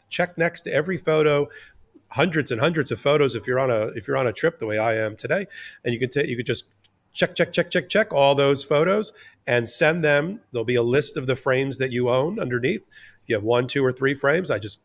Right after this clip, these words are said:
click the ones I want, and then instantaneously, all of those photos, by the time I get home, are already rotating,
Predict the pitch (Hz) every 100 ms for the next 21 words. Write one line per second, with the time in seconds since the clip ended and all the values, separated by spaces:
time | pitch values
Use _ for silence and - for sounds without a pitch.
0 | _ 147 - 135 139 143 139 135 139 147
1 | - 127 131 135 180 220 - 170 147 180
2 | 214 190 135 120 - _ _ 175 214 226
3 | 196 175 - 196 208 135 120 120 - -
4 | - 131 165 180 180 165 156 160 180 185
5 | 156 147 135 147 190 175 170 151 123 135
6 | 208 - 135 123 117 -